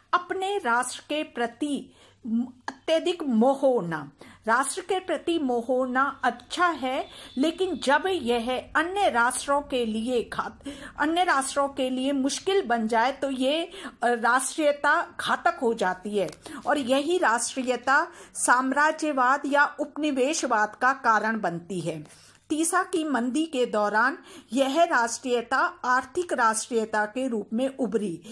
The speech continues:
इसका तात्पर्य है कि सभी राष्ट्रों ने अपने आप को आर्थिक संकट से बचाने के लिए अपने जो माल है उस पर आयात शुल्क लगाना शुरू कर दिया, जिससे दूसरे राष्ट्रों का माल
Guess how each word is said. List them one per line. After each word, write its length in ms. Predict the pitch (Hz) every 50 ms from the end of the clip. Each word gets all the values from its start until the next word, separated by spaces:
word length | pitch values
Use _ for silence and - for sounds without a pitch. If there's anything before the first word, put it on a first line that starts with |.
| - - - -
इसका 300 | 330 302 - - - 381
तात्पर्य 640 | 403 403 - 240 240 233 233 - - 240 240 240 240
है 200 | 233 233 240 262
कि 180 | 269 - 330 330
सभी 360 | 320 - 277 233 254 330 370
राष्ट्रों 540 | 349 269 226 208 208 - - - 226 214 214
ने 240 | 208 226 262 320 349 - - - 233 - -
अपने 320 | 302 302 - 330 370 392
आप 440 | 359 277 - 254 247 240 247 - -
को 140 | - 285 302
आर्थिक 600 | - - - 233 240 240 240 - - 349 349 349
संकट 440 | - 269 240 240 233 - 247 240
से 240 | 247 - - 269 294
बचाने 640 | 269 208 - 202 - - 247 226 240 254 277 311 349
के 240 | 339 339 269 247 226
लिए 640 | 208 196 202 208 226 220 196 147 - 240 262 277 269 220 - _ -
अपने 560 | 302 302 302 277 320 339 339 370 392 359 269 269
जो 180 | 254 285 285 269
माल 420 | 262 240 226 226 247 294 330 330
है 480 | 320 269 247 262 277 269 285 320 403 - - - - -
उस 160 | 294 277 -
पर 200 | - - 311 - - - - -
आयात 420 | 269 262 254 254 262 262 277 320 339
शुल्क 460 | 339 - - 302 285 269 269 269 302
लगाना 580 | 277 254 226 190 196 202 208 214 226 269 339
शुरू 380 | 392 - - - 339 359 381 359
कर 220 | - - 269 226
दिया, 360 | 214 - 226 214 214 190 175 - - - - - -
जिससे 360 | - 311 330 320 - 359 381
दूसरे 560 | 339 269 233 269 302 330 - - 339 370 370 349
राष्ट्रों 520 | 330 254 226 240 233 - - 269 254 247
का 200 | 247 - 233 233
माल 460 | 220 214 214 226 247 277 311 359 415